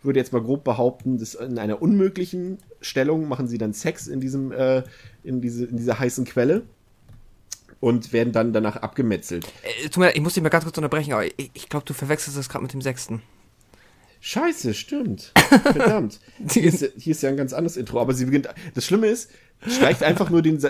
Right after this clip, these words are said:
Speaker 1: den Teil mit der Quelle. Ähm,
Speaker 2: Ja.
Speaker 1: das Intro von, von Wrong Turn fünf ist so, es beginnt mit einer Sexszene. <laughs> Das ist das Lustige. Stimmt, genau. Ach, das war hier gar nicht so interessant. Da werden einfach nur Leute, äh,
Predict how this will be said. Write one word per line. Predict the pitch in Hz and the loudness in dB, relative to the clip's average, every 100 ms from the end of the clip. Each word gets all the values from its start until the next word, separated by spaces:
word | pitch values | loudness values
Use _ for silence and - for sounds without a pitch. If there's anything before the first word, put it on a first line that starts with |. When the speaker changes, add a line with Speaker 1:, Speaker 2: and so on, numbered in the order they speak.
| 143 139 | 0 -2
Speaker 1:
den | 131 | -2
Teil | - 143 | 0 0
mit | 143 | 2
der | 127 | -2
Quelle. | - 160 143 202 - - _ | 2 2 4 0 -4 -20 _
Ähm, | - 131 | 0 2
Speaker 2:
Ja. | 135 135 - | 2 0 -8
Speaker 1:
das | - 131 | -4 -2
Intro | 190 220 - 180 | 0 -2 2 0
von, | - 147 156 | 2 -2 -2
von | - 143 127 | -4 -4 -2
Wrong | 135 | -4
Turn | 156 127 | -4 -4
fünf | - 156 | -4 -6
ist | 123 | -4
so, | 135 160 202 - - | 0 0 0 -10 -12
es | 131 131 | -10 -8
beginnt | - 139 139 | -4 -2 -2
mit | 123 | -2
einer | 110 | -2
Sexszene. | 107 - 151 - 185 240 247 | -2 -4 -4 -2 -2 0 -4
<laughs> | - 415 330 - | 2 2 2 -4
Das | 339 175 | -2 4
ist | 190 254 | 8 8
das | 269 226 | 8 4
Lustige. | - 208 - 240 190 262 202 | 4 4 2 2 -2 -8 -8
Stimmt, | - - 165 107 | -4 2 2 0
genau. | 113 127 120 101 | 0 4 4 2
Ach, | 104 | -2
das | 123 | -2
war | 123 | 0
hier | 131 117 | 2 2
gar | 101 | 0
nicht | 101 | 0
so | 110 | -4
interessant. | 101 104 98 95 | -8 -4 -4 -2
Da | 98 | 0
werden | 104 | 0
einfach | 104 101 | -2 -2
nur | 98 | 0
Leute, | 95 101 104 101 - - 101 | 2 2 -2 -6 -14 -20 -2
äh, | 107 101 | 2 2